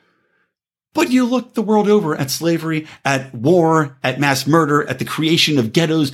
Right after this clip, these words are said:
at the creation of welfare systems, the creation of anything where you have two segments of the population in a caste system, right? You have India,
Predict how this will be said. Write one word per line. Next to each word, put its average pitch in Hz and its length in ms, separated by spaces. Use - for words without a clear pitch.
at 123 140
the - 60
creation 143 480
of 107 100
welfare 185 300
systems, 143 280
the 123 80
creation 175 380
of 123 140
anything 208 400
where 160 100
you 156 80
have 147 340
two 240 260
segments 185 460
of 147 80
the 143 60
population 135 680
in 127 100
a 113 60
caste 135 400
system, 101 340
right? 170 320
You 156 80
have 175 180
India, 156 380